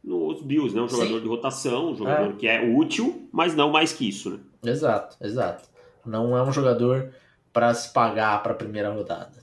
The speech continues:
Speaker 2: Não se
Speaker 1: Não.
Speaker 2: paga jogador de, em primeira rodada, é esse tipo de cara, né?
Speaker 1: Aham.
Speaker 2: E aí, encerrando a primeira rodada, porque nesse dra-, draft nós tivemos trinta e uma escolhas, por conta da, da escolha dos Patriots ter sido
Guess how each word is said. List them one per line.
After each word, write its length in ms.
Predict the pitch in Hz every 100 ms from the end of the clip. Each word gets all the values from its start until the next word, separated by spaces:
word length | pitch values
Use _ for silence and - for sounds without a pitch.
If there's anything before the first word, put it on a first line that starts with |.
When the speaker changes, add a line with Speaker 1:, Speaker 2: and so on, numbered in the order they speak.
| _
Speaker 2:
Não 80 | -
se 80 | -
Speaker 1:
Não. 60 | -
Speaker 2:
paga 200 | 98 104
jogador 400 | 107 104 104 104
de, 160 | 98 -
em 120 | 113
primeira 280 | 113 107 107
rodada, 340 | 98 98 107
é 40 | 117
esse 220 | 117 -
tipo 240 | - 120
de 120 | 120
cara, 360 | 120 101 85 82
né? 160 | 87 - _ _ - - -
Speaker 1:
Aham. 360 | 95 82 80 117 135 _ _ -
Speaker 2:
E 80 | 220
aí, 200 | 220 196
encerrando 500 | 196 247 170 180 170
a 20 |
primeira 320 | 170 175 185
rodada, 460 | 185 180 160 226 233
porque 160 | -
nesse 240 | 151 147 143
dra-, 200 | 135 135
draft 420 | 135 131 120 -
nós 240 | 135 123
tivemos 760 | 127 123 120 117 117 110 104 -
trinta 300 | 139 147 139
e 60 |
uma 180 | 123 123
escolhas, 560 | 117 - 160 208 135 -
por 180 | - 110
conta 300 | 120 117 117
da, 440 | 107 104 98 92
da 140 | 131
escolha 320 | 113 - 117 110
dos 160 | 107
Patriots 600 | - 110 104 110 104 -
ter 200 | - 123
sido 640 | 147 - 110 101 101 98